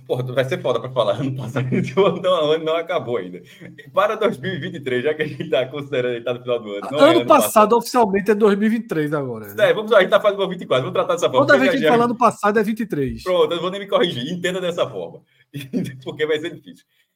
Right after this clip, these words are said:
Speaker 1: É, começou a, a, o ano todo, Bahia, o, da forma como foi apurado, como você falou, ainda não saiu o primeiro balanço, né? Não teve ainda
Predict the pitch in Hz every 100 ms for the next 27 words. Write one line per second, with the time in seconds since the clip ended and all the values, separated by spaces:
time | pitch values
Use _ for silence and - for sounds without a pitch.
0 | _ 120 123 120 113 104 92 - _ _
1 | _ _ _ _ _ _ _ 160 151 -
2 | - - 120 117 107 101 92 - _ 127
3 | 135 190 143 147 147 120 110 135 170 131
4 | 127 127 107 131 139 143 127 131 - 113
5 | 131 147 143 151 151 113 101 160 156 214
6 | 175 175 160 147 127 135 - 156 147 165
7 | 165 180 147 147